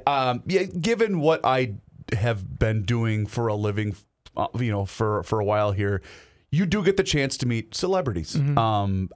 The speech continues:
Speaker 1: I honestly, I've never thought it was that big of a
Speaker 2: Sure.
Speaker 1: deal, 'cause I don't care. I,
Speaker 2: Yeah.
Speaker 1: I'm not a big,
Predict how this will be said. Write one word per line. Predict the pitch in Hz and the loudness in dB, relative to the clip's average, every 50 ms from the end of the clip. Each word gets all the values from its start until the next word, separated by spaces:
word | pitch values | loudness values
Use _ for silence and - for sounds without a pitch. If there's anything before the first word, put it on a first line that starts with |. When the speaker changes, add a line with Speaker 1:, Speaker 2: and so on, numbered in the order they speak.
| - - - | -8 -2 0
Speaker 1:
I | 165 185 - - - | 0 0 0 -2 -2
honestly, | 113 117 127 143 143 - - 156 160 151 - - - - _ _ - - - | -2 -2 -2 -2 -2 -2 -2 -2 -4 -4 -8 -14 -20 -20 _ _ -12 -6 -4
I've | - - - - - | -4 -4 -4 -8 -8
never | - - - - - - - | -8 -8 -6 -6 -6 -6 -4
thought | - - - - | -4 -4 -4 -6
it | - - | -6 -6
was | - - | -8 -8
that | - - 784 - - | -8 -6 -8 -4 -4
big | - - - | -4 -6 -6
of | - | -10
a | - - - | -10 -8 -6
Speaker 2:
Sure. | - - 160 | -2 -2 0
Speaker 1:
deal, | 113 92 85 - _ _ _ _ - | 0 -2 -4 -6 _ _ _ _ -6
'cause | - 151 131 | -4 -2 -2
I | 175 175 | 0 0
don't | 175 156 - | 0 -2 -2
care. | - 165 156 135 101 87 - | -2 -2 -2 -2 -2 -2 -2
I, | - 127 | 0 2
Speaker 2:
Yeah. | 123 113 131 | 2 2 2
Speaker 1:
I'm | - | 2
not | - 156 147 143 | 2 2 2 0
a | 135 | 0
big, | 117 139 131 120 113 110 | 0 0 0 -2 -4 -10